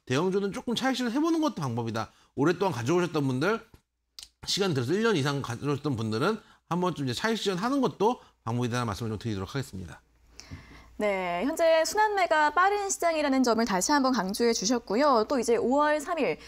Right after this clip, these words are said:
Speaker 2: 공매도 재개를 앞두고 있기 때문에 많이 오른 대형주보다는 아직 움직이지 못한 중소형주 위주로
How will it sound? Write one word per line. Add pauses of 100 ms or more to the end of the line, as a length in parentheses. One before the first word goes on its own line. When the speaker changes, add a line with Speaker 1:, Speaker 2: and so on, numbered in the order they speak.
Speaker 2:
공매도
재개를
앞두고
있기
때문에 (220)
많이
오른
대형주보다는
아직
움직이지
못한
중소형주
위주로